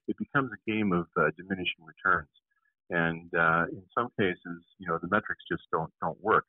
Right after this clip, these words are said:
especially in smaller units. So by saying, "Okay, we're going to have, uh, electrification, we're going to, uh, provide for E V, E V charging stations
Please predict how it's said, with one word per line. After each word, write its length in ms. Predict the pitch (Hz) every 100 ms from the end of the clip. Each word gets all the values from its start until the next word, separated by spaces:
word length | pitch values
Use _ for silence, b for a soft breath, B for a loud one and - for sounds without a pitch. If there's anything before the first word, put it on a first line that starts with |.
| 82
especially 460 | - 98 92 90
in 80 | 80 -
smaller 260 | 85 78 78
units. 320 | 95 90 67 _ b b b b _
So 360 | - 98 95 101 -
by 280 | 101 95 90 -
saying, 280 | 135 120 104
"Okay, 380 | 107 98 104 95 95 _
we're 100 | 85
going 260 | 85 104 101
to 120 | 87
have, 260 | 92 92 90 -
uh, 240 | 90 85 87
electrification, 840 | 90 95 - - - 113 107 - 101 -
we're 120 | 85
going 260 | 90 87 85 -
to, 100 | 90 - B B B -
uh, 140 | 87 -
provide 300 | 95 98 95
for 100 | 90
E 160 | 95 95
V, 100 | -
E 120 | 104 98
V 160 | 92 -
charging 340 | 117 110 107 -
stations 420 | 101 92 - 85